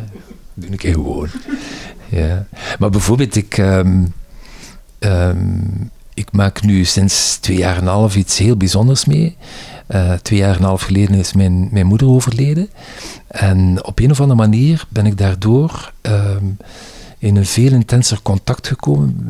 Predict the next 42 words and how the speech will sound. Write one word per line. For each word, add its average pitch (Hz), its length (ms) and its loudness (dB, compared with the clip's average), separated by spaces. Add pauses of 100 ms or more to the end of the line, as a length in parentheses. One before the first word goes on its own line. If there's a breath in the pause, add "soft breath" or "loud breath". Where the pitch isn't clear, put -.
(100)
met 101 140 4
mijn 95 180 2
zussen. 208 420 0 (800 loud breath)
En 107 200 2
wij 101 120 2
zien 117 200 2
elkaar 120 560 2
ongeveer 98 560 0
wekelijks. - 640 -2
Dus, - 520 -4 (100)
eh, 95 120 -4
vroeger 104 320 0
was 98 140 0
dat 90 320 -2
een - 120 -8
paar 101 200 2
keer 107 160 0
per - 120 0
jaar, 92 240 2
bij 120 100 4
manier 120 260 4
van 120 100 2
spreken. - 400 -2 (580 loud breath)
Nu 104 200 2
is 110 80 2
dat 104 120 4
ongeveer 98 380 2
wekelijks. 98 600 -2 (460 loud breath)
En 104 120 0
dat 101 140 2
zijn 104 180 2
gesprekken 117 480 0
die 139 140 2
we 131 60 6
met 110 220 4
elkaar 107 360 2
voeren 120 420 2
die, 101 440 2 (520 loud breath)
die 95 500 0
ongelooflijk 117 540 0
interessant 104 520 -2
zijn. 87 380 -4